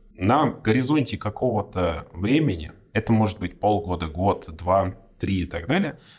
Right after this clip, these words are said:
команда, коллектив команды, он устаканивается. Собираются люди примерно с общими интересами, хоть они из разных поколений,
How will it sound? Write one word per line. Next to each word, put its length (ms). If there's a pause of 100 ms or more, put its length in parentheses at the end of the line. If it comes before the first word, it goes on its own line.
(140)
команда, 500
коллектив 520
команды, 460
он 140
устаканивается. 880 (360)
Собираются 640
люди 300
примерно 540
с 120
общими 360
интересами, 580
хоть 240
они 180
из 120
разных 360
поколений, 580